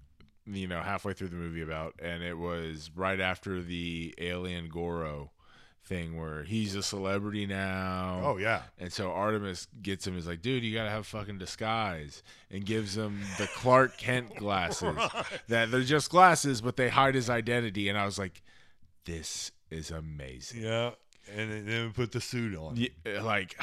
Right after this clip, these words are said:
Speaker 1: <sighs> I was like, all of, yes.
Speaker 2: Yeah.
Speaker 1: Just 'cause, like, it, like the Zemeckis Cube, like, it goes back in time. Like, those little, like, not only is it a reference, it does the
Speaker 2: The
Speaker 1: thing. You're like, "Oh,
Speaker 2: Yeah.
Speaker 1: oh, that's so perfect."
Speaker 2: Yep.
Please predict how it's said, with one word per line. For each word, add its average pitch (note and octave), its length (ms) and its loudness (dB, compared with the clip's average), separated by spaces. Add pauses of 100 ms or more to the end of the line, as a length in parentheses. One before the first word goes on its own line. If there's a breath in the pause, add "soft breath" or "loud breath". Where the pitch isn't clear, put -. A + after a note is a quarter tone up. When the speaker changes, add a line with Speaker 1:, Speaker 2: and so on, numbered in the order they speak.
Speaker 1:
<sighs> - 160 -2
I F#2 120 -2
was F#2+ 140 -4
like, F#2+ 140 -6 (100)
all F#2 300 0
of, F#2 80 -6 (100)
yes. E2+ 640 -4
Speaker 2:
Yeah. G#2 240 -6 (220 loud breath)
Speaker 1:
Just D3 260 8
'cause, D3+ 180 4
like, D3 220 6
it, D3+ 120 -4 (440 loud breath)
like D#3+ 220 8
the F3+ 80 4
Zemeckis D3 520 2
Cube, G#2+ 220 0
like, A2 200 0
it B2+ 180 0
goes A#2 260 6
back A#2 260 6
in A2+ 120 -2
time. G2+ 360 2
Like, G#2 160 -6
those B2 220 -2
little, C3 340 2
like, A2+ 260 0 (200 loud breath)
not D3 240 12
only E3 320 10
is D3 160 8
it D3 80 8
a C3 40 8
reference, C3+ 600 6
it A#2+ 260 -4
does B2+ 300 4
the A#2+ 140 -2
Speaker 2:
The C3 80 -6
Speaker 1:
thing. B2 240 0
You're B2 140 0
like, A#2+ 260 0
"Oh, C#3+ 320 -4
Speaker 2:
Yeah. D#3 380 6
Speaker 1:
oh, C#3 40 4
that's C3+ 260 2
so C3 180 8
perfect." G#2 600 0
Speaker 2:
Yep. A#2+ 340 6